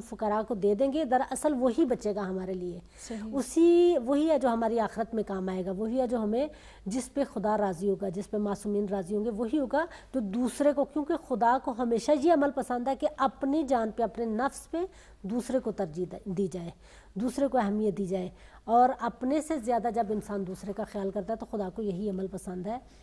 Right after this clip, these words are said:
Speaker 2: بالکل۔
Speaker 1: جتنا دوسروں کو دیں گے، سمجھے کہ وہ آپ کے لیے بچ گیا ہے، اور جو
Speaker 2: جو
Speaker 1: ہم
Speaker 2: اپنے
Speaker 1: اپنے
Speaker 2: لیے
Speaker 1: فریزر میں رکھ لیں گے،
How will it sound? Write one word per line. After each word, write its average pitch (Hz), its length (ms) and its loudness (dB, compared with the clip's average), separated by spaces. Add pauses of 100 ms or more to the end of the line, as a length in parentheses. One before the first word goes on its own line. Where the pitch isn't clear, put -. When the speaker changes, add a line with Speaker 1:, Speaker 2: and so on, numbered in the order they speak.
Speaker 2:
بالکل۔ 208 200 4
Speaker 1:
جتنا 269 300 4 (140)
دوسروں 233 380 -2
کو 285 160 2
دیں 240 380 4
گے، 339 180 2 (460)
سمجھے 294 420 2
کہ 320 140 0
وہ 247 180 0
آپ 214 260 -2
کے 240 80 -4
لیے 208 180 0
بچ 196 300 -4
گیا 262 240 2
ہے، 208 100 -2 (420)
اور 240 280 6
جو 214 240 -2
Speaker 2:
جو 262 100 6
Speaker 1:
ہم 294 180 4
Speaker 2:
اپنے 226 180 6
Speaker 1:
اپنے - 20 4
Speaker 2:
لیے 262 280 6
Speaker 1:
فریزر 269 280 2
میں 262 180 4
رکھ 233 320 -2
لیں 320 180 4
گے، 349 140 2